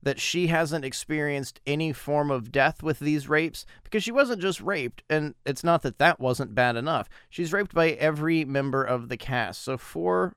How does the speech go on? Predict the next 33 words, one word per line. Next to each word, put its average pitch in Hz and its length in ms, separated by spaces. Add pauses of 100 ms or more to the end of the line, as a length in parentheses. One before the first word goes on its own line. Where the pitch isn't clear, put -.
(100)
people 123 500 (220)
rape 123 300
her. 95 280 (260)
You - 120
don't 202 160
think 190 200
through 170 200
any 156 240
of 185 140
those 196 220
she 151 120
experienced 156 760
a, - 140
a 143 120
form 147 400
of 123 260
death, 110 280
a 131 80
part 139 260
of 131 140
her 120 160
died? 117 480 (240)
How 214 240
is 165 140
that 160 300
any 147 220
less 135 340
or 135 60
more 131 300
extreme 123 500
than 117 140
anything 113 420
else? 139 280